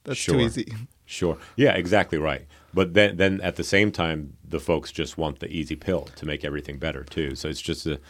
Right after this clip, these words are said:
Speaker 2: you know, one, you have to do a little bit more work or change your thinking,
Speaker 1: Mm-hmm.
Speaker 2: and the other is just kinda let the, let, let everyone else think for you. You know,
Speaker 1: Right.
Speaker 2: as,
Speaker 1: Yeah, yeah.
Speaker 2: uh, yeah. Wow, dude. Um, so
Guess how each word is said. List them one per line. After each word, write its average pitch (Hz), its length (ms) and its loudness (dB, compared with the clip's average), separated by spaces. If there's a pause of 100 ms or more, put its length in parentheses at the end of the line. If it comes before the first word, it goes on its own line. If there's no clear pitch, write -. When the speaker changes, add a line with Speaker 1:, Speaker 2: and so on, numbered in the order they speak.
(260)
Speaker 2:
you 90 80 4
know, 76 80 2
one, 92 440 4 (220)
you 87 120 0
have 85 120 2
to 87 80 -4
do 80 160 0
a 76 120 -2
little 80 140 2
bit 80 140 -4
more 73 220 -6
work 73 320 -4
or 73 60 -6
change 78 380 -2
your 67 80 -10
thinking, 143 460 -8 (240)
Speaker 1:
Mm-hmm. 139 380 0
Speaker 2:
and 78 180 -4
the 78 100 0
other 80 280 0
is 67 160 -4
just 69 240 -8
kinda 71 180 -6
let 71 240 -6
the, - 180 -6
let, 82 320 0
let 87 200 4
everyone 92 260 4
else 80 180 -2
think 80 280 -4
for 85 340 -4
you. 67 320 -10 (160)
You - 120 -10
know, 117 60 -2
Speaker 1:
Right. 104 260 0
Speaker 2:
as, 71 100 -8
Speaker 1:
Yeah, 107 160 -6
yeah. 101 140 -10 (300)
Speaker 2:
uh, 73 200 -4
yeah. 95 260 0
Wow, 82 280 -6
dude. 78 360 -10
Um, 82 440 -2 (800)
so 95 500 4